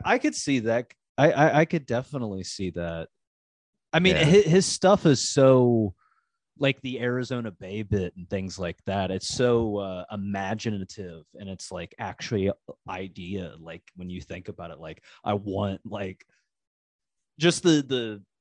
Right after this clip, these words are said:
Speaker 1: apocalyptic vision that he can kind of, like, portray with, like, a stand-up comedy bit is, I mean, Jesus Christ, if you could put that in a script, holy cow.
Speaker 2: Yeah.
Speaker 1: Fucking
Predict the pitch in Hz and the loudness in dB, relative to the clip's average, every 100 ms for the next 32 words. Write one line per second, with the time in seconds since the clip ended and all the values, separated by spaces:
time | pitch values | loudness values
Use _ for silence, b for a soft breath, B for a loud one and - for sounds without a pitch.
0 | - - - - 131 - 117 123 - 98 | -12 -4 0 0 0 0 0 -2 -6 -16
1 | 90 92 113 104 104 85 82 104 101 98 | -10 -2 0 0 -4 -6 -6 -4 -4 -4
2 | - 92 92 87 - 87 82 82 _ - | -4 -4 -4 -6 -6 -6 -6 -8 _ -4
3 | 101 - - 107 98 98 92 87 85 - | -4 -6 -6 -2 -2 0 -2 -4 -8 -6
4 | 101 85 87 _ _ - - - - 110 | -4 -2 -6 _ _ -18 -8 -4 -2 0
5 | 104 98 90 - 95 101 95 78 78 76 | 0 -2 -4 -6 -6 -6 -8 -10 -14 -14
6 | 78 - - b b b - 90 85 95 | -16 -18 -20 b b b -10 -8 -6 -2
7 | 101 85 - - 95 90 110 113 95 104 | -2 -4 -4 0 0 2 0 0 2 0
8 | - 101 85 73 - - 85 98 - 95 | 2 0 -2 -6 -8 -8 -2 -2 0 0
9 | 98 78 - 82 87 - - - b b | 0 -2 -6 -4 -4 -8 -12 -20 b b
10 | b b - 95 80 73 82 _ _ _ | b b -6 -2 -2 -4 -10 _ _ _
11 | _ _ _ _ _ _ _ - - _ | _ _ _ _ _ _ _ -20 -20 _
12 | _ 151 160 180 147 | _ 4 4 4 0